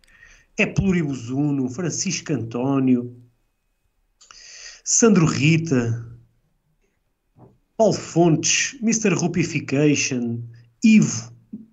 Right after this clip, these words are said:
Mabeco no Congo, João Cabral, Vítor Ribeiro,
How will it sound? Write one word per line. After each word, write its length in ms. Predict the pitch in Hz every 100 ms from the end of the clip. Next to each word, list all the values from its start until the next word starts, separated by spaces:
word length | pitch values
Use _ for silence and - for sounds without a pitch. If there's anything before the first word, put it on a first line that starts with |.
| _ _ _ -
Mabeco 480 | 196 214 190 -
no 160 | 180 156
Congo, 600 | - 147 156 143 127 - - _ -
João 340 | 120 170 208
Cabral, 540 | 170 123 123 135 131
Vítor 340 | 127 170 - 156
Ribeiro, 720 | 131 120 117 131 135 139 131